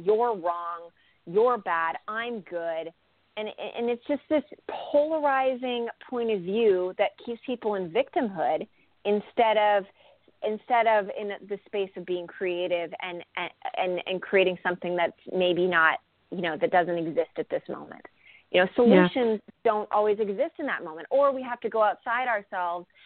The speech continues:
Speaker 1: and ask and be vulnerable and say, "I don't know the answers for this, but I know this is a strength of yours, or I see that this business is doing well, or I see that this is run well. What can we do?" I mean, why are we not having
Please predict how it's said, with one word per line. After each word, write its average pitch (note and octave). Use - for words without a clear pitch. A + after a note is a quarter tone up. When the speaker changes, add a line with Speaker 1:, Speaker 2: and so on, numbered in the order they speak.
Speaker 1:
and G3+
ask G#3
and G3
be G3
vulnerable G3+
and F#3
say, A3
"I A#3
don't A3
know A#3+
the A3
answers G#3+
for C4+
this, C4+
but G#3
I G3+
know G3+
this F#3+
is G3
a F#3+
strength F#3+
of G#3+
yours, A#3
or F#3
I E3
see G#3+
that F#3
this F#3+
business G3+
is G3+
doing G#3
well, G#3
or F3
I E3+
see A3
that G#3
this F#3+
is G3+
run G#3
well. G#3+
What B3+
can C#4+
we C4
do?" A#3+
I -
mean, A#3
why A3
are E4+
we C4+
not A#3+
having G#3+